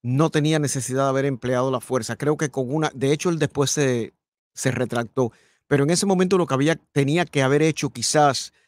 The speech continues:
en medio de su ira era haber tomado el micrófono y haberle respondido, pero no emplear la violencia ante millones de personas que deja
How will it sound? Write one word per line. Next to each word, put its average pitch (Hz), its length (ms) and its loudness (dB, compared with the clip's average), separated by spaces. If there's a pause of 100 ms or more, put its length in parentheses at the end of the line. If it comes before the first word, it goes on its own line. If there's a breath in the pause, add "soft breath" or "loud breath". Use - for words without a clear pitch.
(120)
en 117 160 -6
medio 147 240 0
de 143 100 0
su 131 260 -2
ira 135 280 0 (280 soft breath)
era 151 180 4
haber 156 200 0
tomado 151 380 2
el 165 80 2
micrófono 156 540 0
y 127 80 0
haberle 139 340 -2
respondido, 131 920 -2
pero 117 180 -8
no 139 120 -2
emplear 151 460 -2
la 151 140 2
violencia 135 840 -2 (1700)
ante 135 320 -2
millones 139 460 0
de 147 100 0
personas 151 460 -2
que 123 160 -6
deja 147 340 -2